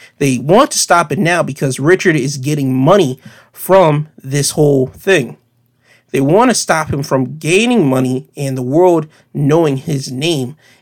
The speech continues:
and letting the world praise him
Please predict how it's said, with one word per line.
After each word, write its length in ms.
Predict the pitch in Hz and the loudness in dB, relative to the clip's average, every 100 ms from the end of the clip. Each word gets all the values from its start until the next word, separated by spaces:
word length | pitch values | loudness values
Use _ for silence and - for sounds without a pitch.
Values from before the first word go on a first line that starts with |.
| - | -8
and 280 | 147 120 | -6 -2
letting 260 | 131 170 165 | 0 2 2
the 60 | 135 | 0
world 420 | 139 156 127 - _ _ _ _ _ | 2 4 2 -4 _ _ _ _ _
praise 480 | - 202 240 226 | 0 2 4 0
him 320 | - 131 131 | -2 -2 -2